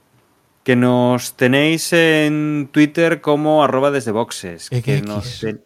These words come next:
Speaker 2: que ya no es ni Twitter.
Speaker 1: Mira, yo, y te lo digo así,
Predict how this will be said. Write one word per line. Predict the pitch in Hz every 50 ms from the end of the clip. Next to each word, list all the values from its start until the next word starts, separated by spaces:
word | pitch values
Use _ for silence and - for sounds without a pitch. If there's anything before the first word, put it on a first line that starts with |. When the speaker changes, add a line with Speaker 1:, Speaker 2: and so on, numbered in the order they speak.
| _ _
Speaker 2:
que | - 131 127
ya | 131 143
no | 151 156
es | 151 139
ni | 156 147 139 131
Twitter. | - 135 139 139 127 - 104 95 - - - _ _ _ _ _ _ _ _ _ _ _ _ _ _
Speaker 1:
Mira, | 123 123 127 120 107 104 - 123
yo, | 120 120 113 117 131 143 151 - 156
y | 135 117 117 117 107 95
te | - 110
lo | 104 104
digo | 113 123 123
así, | 107 - - 131 175 202 -